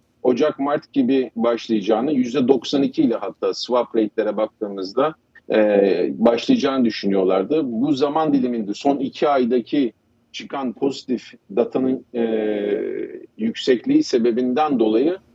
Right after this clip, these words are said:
gecikmeler olmaya başladı ve bu yaklaşık altı aylık bir gecikme oldu. E, tabii ki bu gecikmenin, e, Amerikan ekonomisini şu an itibariyle büyümeye devam ederek, e, faizleri kesip soft landing dediğimiz, yani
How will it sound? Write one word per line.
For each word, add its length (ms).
gecikmeler 640
olmaya 420
başladı 340
ve 100
bu 80
yaklaşık 440
altı 320
aylık 300
bir 180
gecikme 480
oldu. 500
E, 360
tabii 280
ki 200
bu 120
gecikmenin, 840
e, 880
Amerikan 460
ekonomisini 600
şu 200
an 80
itibariyle 560
büyümeye 380
devam 340
ederek, 580
e, 260
faizleri 600
kesip 440
soft 380
landing 360
dediğimiz, 540
yani 360